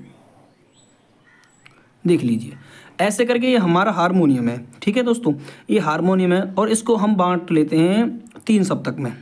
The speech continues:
देखिए एक ऐसे करके और यहाँ करके, ठीक है, हमने तीन सप्तक में इसको बांट लिया। इसको मैं डाल देता हूँ, हे-,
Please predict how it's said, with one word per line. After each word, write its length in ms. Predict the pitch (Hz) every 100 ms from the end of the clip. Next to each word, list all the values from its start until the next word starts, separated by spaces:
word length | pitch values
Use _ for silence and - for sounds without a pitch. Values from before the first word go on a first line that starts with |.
| 151
देखिए 420 | 139 151 202 196
एक 160 | 165 160
ऐसे 240 | 151 165
करके 260 | 180 185 277 302 - - - -
और 100 | 196
यहाँ 220 | 170 120
करके, 280 | 120 - - - - _ _ -
ठीक 160 | 190
है, 80 | 233 240 - - -
हमने 200 | 165 226
तीन 200 | 233 233
सप्तक 300 | 226 - 214
में 60 | 226
इसको 200 | 214 214
बांट 260 | 165 127
लिया। 120 | 131 135
इसको 200 | - 202
मैं 120 | 190
डाल 120 | 160
देता 200 | 151 170
हूँ, 100 | 208
हे-, 120 | 147